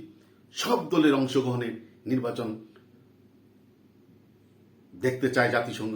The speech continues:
এবং হিউম্যান রাইটস। তো আপনারা কিছুদিনের মধ্যেই মোদি থাকা অবস্থায় আপনারা একটা ভালো নিউজ পাবেন। অবশ্যই বাংলাদেশ আওয়ামী লীগ আগামী সংসদ নির্বাচনে অংশগ্রহণ করবে, বিপুল ভোটে বিজয় হবে,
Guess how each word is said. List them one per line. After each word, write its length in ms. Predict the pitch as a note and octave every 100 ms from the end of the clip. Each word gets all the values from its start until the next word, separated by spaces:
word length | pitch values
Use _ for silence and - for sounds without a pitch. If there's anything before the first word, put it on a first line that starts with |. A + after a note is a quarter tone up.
| A2
এবং 120 | G#2+ G2+
হিউম্যান 280 | G#2 A2+ A2 G#2
রাইটস। 220 | G#2+ - - - _ -
তো 60 | G#2+ G#2+ - _ _ - A2
আপনারা 280 | - A2+ A2+ -
কিছুদিনের 440 | D#3+ A3 G3+ E3 D3
মধ্যেই 340 | B2+ A#2 G#2+ - - _ _ _ _ _ _ _ _ - F#2+
মোদি 220 | A2 B2 B2 C3+
থাকা 180 | - G3+
অবস্থায় 400 | D3+ B2+ C3+ G2+ - - - G#2+
আপনারা 220 | - A2+
একটা 120 | A2 G#2+ G2
ভালো 140 | B2 B2+
নিউজ 180 | B2+ B2 C#3+
পাবেন। 240 | C3+ E3 - - - - _
অবশ্যই 540 | - G3 C4+ - E3 C3 - - - _ F#2+
বাংলাদেশ 340 | B2+ C#3 C#3 C3 C#3
আওয়ামী 180 | D3 C#3
লীগ 120 | C#3+ C3+ C3
আগামী 240 | C#3+ C#3+ C3+
সংসদ 280 | C3 B2+ C3 C#3
নির্বাচনে 320 | C#3 C3+ C#3
অংশগ্রহণ 380 | C#3 D3+ D3+ D3 C#3+
করবে, 200 | C3+ C#3+ D3+ - - - -
বিপুল 300 | G#3+ B3+ B3+ A3+
ভোটে 180 | G3+ F#3+ E3
বিজয় 260 | E3 E3+ D#3
হবে, 160 | C#3+